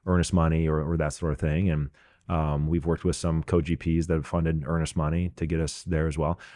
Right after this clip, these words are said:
What's interesting you don't really think about is a lot of times, you know, uh, p-, <laughs> acquisitions are chunky, right? You might go through a few months where you don't buy anything.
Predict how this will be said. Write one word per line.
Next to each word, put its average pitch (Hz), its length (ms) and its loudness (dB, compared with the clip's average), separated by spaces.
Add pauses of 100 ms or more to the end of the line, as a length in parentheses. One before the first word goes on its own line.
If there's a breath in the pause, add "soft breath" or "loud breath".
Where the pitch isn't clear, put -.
(120 loud breath)
What's - 260 0 (360 soft breath)
interesting 101 400 4
you 90 40 4
don't 92 100 4
really 85 140 4
think 123 160 2
about 85 240 4
is 82 260 0 (520 soft breath)
a 107 40 4
lot 123 80 8
of 123 60 4
times, 95 560 4 (400)
you 104 140 4
know, 80 280 2 (100)
uh, 76 240 -2
p-, - 200 -12
<laughs> - 80 -16
acquisitions 95 800 2
are 80 60 0
chunky, 76 360 0
right? 85 160 2
You 87 80 -2
might 90 160 0
go 90 120 2
through 95 160 0
a 85 40 0
few 92 160 -2
months 87 220 0
where 87 60 -2
you - 20 0
don't 85 100 0
buy 85 160 0
anything. 87 320 -2